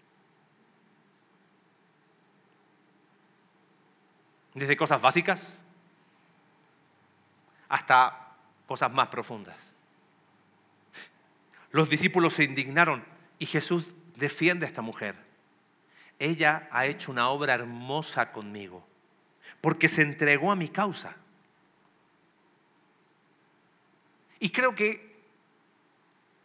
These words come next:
tenemos que analizar, ¿viste? Cuando alguien hace algo y la típica, ¿no?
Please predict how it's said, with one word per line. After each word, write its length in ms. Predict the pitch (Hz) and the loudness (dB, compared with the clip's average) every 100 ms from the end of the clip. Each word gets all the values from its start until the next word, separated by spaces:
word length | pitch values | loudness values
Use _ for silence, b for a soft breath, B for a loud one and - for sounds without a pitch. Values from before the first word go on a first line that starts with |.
| _ | _
tenemos 320 | - 190 247 | 2 4 6
que 140 | 226 202 | 6 6
analizar, 640 | 170 165 - 233 233 - - B | 6 2 4 4 2 -2 -20 B
¿viste? 220 | 294 294 | -6 -2
Cuando 340 | 208 180 170 - | 0 0 0 2
alguien 260 | 185 220 226 | 2 4 4
hace 220 | 220 214 | 4 4
algo 320 | 226 262 311 - | 4 4 0 -2
y 100 | 160 | -2
la 140 | 170 190 | 0 2
típica, 340 | 208 170 139 | 0 -2 -2
¿no? 140 | 143 | -2